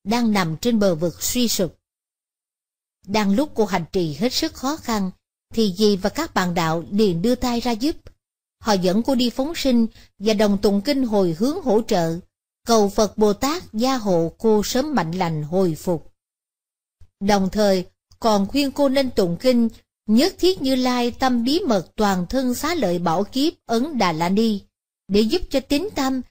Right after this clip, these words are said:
và đạo tâm kiên định, chiến thắng được quỷ bệnh. Một tháng sau, khi đến bệnh viện kiểm tra, thấy bệnh cô đã ổn định và chuyển tốt.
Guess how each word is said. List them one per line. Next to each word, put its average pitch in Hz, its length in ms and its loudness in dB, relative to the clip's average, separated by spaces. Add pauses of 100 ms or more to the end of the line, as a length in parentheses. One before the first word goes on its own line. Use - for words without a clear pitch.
(140)
và 185 220 -2
đạo 165 220 -2
tâm 233 320 0
kiên 240 320 0
định, 170 300 -2 (380)
chiến 269 280 -2
thắng 269 340 -4
được 190 220 -2
quỷ 185 240 -2
bệnh. 160 340 -2 (1080)
Một 196 320 0
tháng 226 220 -2
sau, 214 380 -2 (340)
khi 254 160 -2
đến 254 200 4
bệnh 185 180 0
viện 165 280 -2
kiểm 196 200 0
tra, 226 320 -2 (500)
thấy 320 200 0
bệnh 175 240 0
cô 247 160 2
đã 226 120 0
ổn 202 320 0
định 175 360 0
và 180 240 -2
chuyển 180 360 -2
tốt. 285 340 0